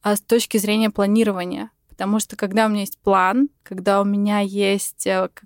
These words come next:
какая-то последовательность шагов, которые я придерживаюсь, мне всегда так легче жить. Как будто бы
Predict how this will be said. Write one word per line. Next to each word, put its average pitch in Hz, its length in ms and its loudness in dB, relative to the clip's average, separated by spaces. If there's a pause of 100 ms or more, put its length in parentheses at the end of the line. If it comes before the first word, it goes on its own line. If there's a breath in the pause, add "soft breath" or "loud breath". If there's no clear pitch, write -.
какая-то - 400 0
последовательность 220 1000 0
шагов, 220 360 0
которые 208 420 0
я 196 60 -2
придерживаюсь, 214 840 0 (380 loud breath)
мне 214 220 4
всегда 220 540 2
так 233 260 0
легче 208 380 0
жить. 196 380 -2 (100)
Как 185 180 -4
будто 240 300 -2
бы 202 300 0